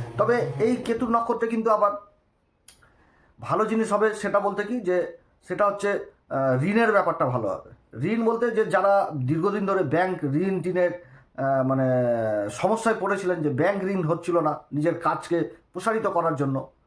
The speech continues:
বা কাজের ক্ষেত্রে কোনো ব্যাংকের কোনো ব্যাপার ছিল, সেই জিনিসগুলো কিন্তু হওয়ার প্রবল সম্ভাবনা থাকবে। এবং এই সময়কালে কিন্তু আবার বিশেষভাবে এটাও বোঝাচ্ছে যে যেহেতু মূল ত্রিকোণ রাশি মঙ্গলের, যেটা হচ্ছে ধনসম্পত্তির ঘর, অর্থাৎ নিজের ভুল ডিসিশন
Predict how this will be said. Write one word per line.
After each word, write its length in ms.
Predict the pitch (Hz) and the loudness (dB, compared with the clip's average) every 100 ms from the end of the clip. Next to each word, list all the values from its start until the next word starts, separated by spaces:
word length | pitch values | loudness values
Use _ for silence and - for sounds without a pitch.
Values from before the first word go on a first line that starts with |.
| _ _ - | _ _ -2
বা 260 | 180 196 | 0 2
কাজের 260 | 196 185 208 | 2 0 0
ক্ষেত্রে 240 | 214 214 | -2 -4
কোনো 180 | 196 202 | -4 -2
ব্যাংকের 380 | 175 165 175 190 | 0 0 0 -4
কোনো 160 | 190 180 | -2 0
ব্যাপার 280 | 147 143 175 | 0 0 -2
ছিল, 160 | 175 165 | -2 -4
সেই 240 | - 233 | -2 -2
জিনিসগুলো 380 | 202 220 190 202 | 0 -4 -2 -4
কিন্তু 240 | 190 190 | -4 -4
হওয়ার 240 | 165 165 190 - - _ _ | 0 2 0 -2 -16 _ _
প্রবল 260 | 196 220 | 0 2
সম্ভাবনা 420 | 220 190 175 160 139 | 2 2 2 2 0
থাকবে। 340 | 135 123 - - _ _ _ _ - | -2 -6 -10 -16 _ _ _ _ -6
এবং 280 | 170 190 | -2 2
এই 60 | 180 | 0
সময়কালে 400 | 160 180 180 175 | 0 -2 0 -2
কিন্তু 180 | 180 165 | -2 0
আবার 120 | 170 | 0
বিশেষভাবে 460 | 147 156 160 156 139 | 0 -4 -2 -2 0
এটাও 240 | 143 220 | 2 0
বোঝাচ্ছে 380 | 214 180 - - - _ _ _ _ - | 0 -2 -4 -12 -18 _ _ _ _ -6
যে 320 | 123 139 123 | -2 0 0
যেহেতু 360 | 123 165 202 | 0 0 0
মূল 260 | 175 180 208 | 0 0 0
ত্রিকোণ 260 | 214 208 196 | -2 -2 0
রাশি 220 | 185 196 | 0 0
মঙ্গলের, 540 | 180 185 190 165 - - _ _ | 0 0 0 0 -4 -18 _ _
যেটা 280 | 117 139 180 | -6 -2 -2
হচ্ছে 160 | 180 | -2
ধনসম্পত্তির 680 | 147 123 185 202 196 196 185 | -2 0 0 -2 -2 -4 -4
ঘর, 200 | 156 170 156 - _ _ | 0 0 0 -8 _ _
অর্থাৎ 260 | 127 190 185 | -4 -2 -2
নিজের 240 | 196 185 | -2 -2
ভুল 300 | 123 185 233 | 0 0 0
ডিসিশন 440 | 214 220 - 156 | -2 -4 -4 -4